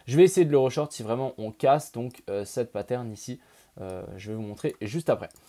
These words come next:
On va juste continuer, euh, sur cette pattern ici, donc sur cette charte. On a gros support ici vers la zone des quarante-cinq mille. On a la M A deux cents en une heure.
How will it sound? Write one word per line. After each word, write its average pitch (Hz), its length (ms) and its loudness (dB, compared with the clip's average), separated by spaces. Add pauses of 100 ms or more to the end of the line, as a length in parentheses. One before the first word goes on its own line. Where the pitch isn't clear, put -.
(360)
On 165 80 0
va 170 200 8 (200)
juste 175 260 -4
continuer, 165 580 -2
euh, 113 120 -2
sur 135 160 -8
cette 139 180 -4
pattern 151 480 0
ici, 139 280 -8
donc 117 160 -6
sur 123 120 -10
cette - 240 -6
charte. 185 260 2 (920)
On 165 100 4
a 165 120 10
gros 143 200 4
support 165 400 6
ici 151 220 -2
vers 135 100 6
la 123 80 8
zone 131 140 -4
des 113 60 -6
quarante-cinq 139 560 -2
mille. 165 180 -2
On 139 120 -4
a 143 80 6
la 139 160 6
M 139 120 2
A 131 80 2
deux 135 140 -2
cents 147 340 -6
en 135 180 -6
une 127 160 -4
heure. 131 220 2